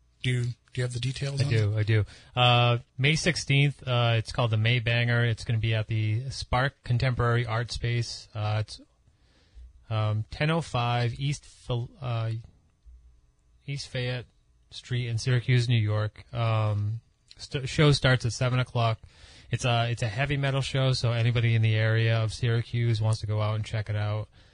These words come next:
Speaker 2: Um, I believe, uh, Ross, Ross is playing with his band and some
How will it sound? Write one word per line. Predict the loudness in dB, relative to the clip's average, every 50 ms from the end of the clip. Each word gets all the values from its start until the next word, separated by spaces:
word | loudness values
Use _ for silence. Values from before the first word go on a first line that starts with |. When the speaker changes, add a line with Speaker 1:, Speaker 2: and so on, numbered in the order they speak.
| _ _ _ _ -6
Speaker 2:
Um, | -4 -2 -2 -2 -2 -4 -6
I | -6 -6 -6 -6 -6
believe, | -4 -4 -4 -2 -2 -2 -2 0 0 0 0 -2 -2 -4 -6 -10 -16 -20 -20 -20 -20 -20 -20 _ _ _ _ _ _ _ _ _ _ _ _ _ _ _ _ _ _ _ _ _ _ _ _ _ _ _ _ _ _ _ _ -2
uh, | -2 0 0
Ross, | 2 2 2 2 2 2 0 -4 -8 -12 -16 -14 _ -6
Ross | -2 0 0 0 0 -2
is | -4 -6
playing | -4 -2 0 0 2 0
with | 0 0
his | 0 0 0 0 0
band | 0 0 2 2 2 2 2 2 0 -2
and | -2 -2 -2 0 0 0 0 0 0 -2 -2 -4 -4
some | -4 -4 -2 -2 -2 -2 -4